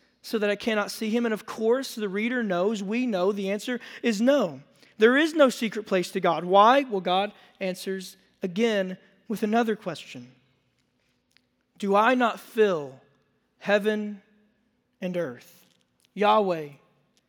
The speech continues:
the Lord, is not a God who is only near and not far off. He is also not a God who is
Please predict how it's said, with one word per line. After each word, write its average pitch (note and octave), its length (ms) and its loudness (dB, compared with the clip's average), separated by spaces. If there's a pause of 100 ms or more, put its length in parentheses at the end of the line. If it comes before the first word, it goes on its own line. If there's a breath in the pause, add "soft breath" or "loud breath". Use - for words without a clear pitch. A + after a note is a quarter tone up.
(400)
the G3+ 120 0
Lord, F#3 480 4 (680)
is F#3+ 140 -4
not A#3+ 180 6
a C4 40 4
God A3 360 4
who G#3 140 -2
is G3 120 -2
only A3+ 260 2
near G#3 280 2
and F3+ 80 0
not F#3 200 -4
far E3 240 -4
off. C#3 380 -12 (420 soft breath)
He A#3 120 2
is G#3+ 100 4
also C#4+ 280 2
not D4 200 4
a A3+ 60 4
God G3+ 360 6
who G#3+ 180 2
is F#3+ 160 2